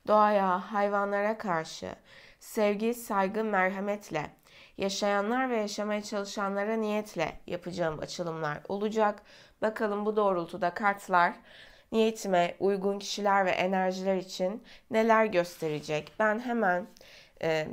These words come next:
birinci deste, ikinci deste ve üçüncü deste için sizinle ilgili güncel enerjisi için birer kart seçeceğim. Devam kartlarını açılımlarda birlikte seçip bakacağız. Niyetime uygun kişiler ve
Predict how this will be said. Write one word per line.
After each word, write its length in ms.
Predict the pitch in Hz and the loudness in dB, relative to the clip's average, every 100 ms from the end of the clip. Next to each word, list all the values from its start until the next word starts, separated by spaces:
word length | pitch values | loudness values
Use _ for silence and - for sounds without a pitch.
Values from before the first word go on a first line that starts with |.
| - - | -12 -10
birinci 400 | - 208 220 220 | -2 0 2 2
deste, 340 | 196 185 185 | 2 0 -4
ikinci 340 | 165 - 202 196 | -6 -6 -6 -2
deste 320 | 190 190 180 | -2 -2 -2
ve 80 | 165 | -2
üçüncü 360 | - 190 196 | -6 -8 -4
deste 380 | 190 175 - 165 | -2 -2 -2 -4
için 580 | 143 - - 156 156 185 - - - - - - - - - | -4 -8 -8 -4 -4 -6 -12 -16 -20 -20 -20 -20 -20 -20 -14
sizinle 540 | - 214 214 240 233 | -6 -4 0 0 2
ilgili 300 | 196 185 202 | 2 0 -4
güncel 380 | 202 196 196 208 | -4 -2 0 2
enerjisi 1000 | 196 175 165 165 160 156 - - 156 151 - | 2 2 2 0 -2 -8 -10 -4 -2 -4 -6
için 640 | 185 190 - 170 160 208 226 _ - _ _ | -10 -8 -2 -2 -2 -6 -16 _ -20 _ _
birer 340 | 196 196 185 185 | -2 0 0 0
kart 240 | 165 131 | -6 -8
seçeceğim. 640 | - 190 190 202 202 202 | -6 -8 -6 -2 0 2
Devam 340 | 196 190 196 196 | 2 2 2 -2
kartlarını 520 | 175 165 - 147 147 | -4 -6 -6 -6 -8
açılımlarda 760 | - - 180 165 151 151 151 202 | -10 -8 -6 -2 -2 -2 -4 -6
birlikte 580 | 208 180 - - 202 247 - - - | -4 -4 -6 -6 -6 -6 -16 -20 -16
seçip 540 | - 196 - 190 - | -8 -8 -6 -8 -4
bakacağız. 680 | 196 190 180 165 160 196 - | -4 -2 -2 0 -2 -6 -10
Niyetime 500 | 196 180 180 170 165 | -6 -4 -6 -6 -6
uygun 440 | - 170 170 165 185 | -4 -4 -4 -6 -6
kişiler 600 | 190 - 175 170 170 160 | -8 -6 -2 0 0 0
ve 300 | 156 180 | -2 -4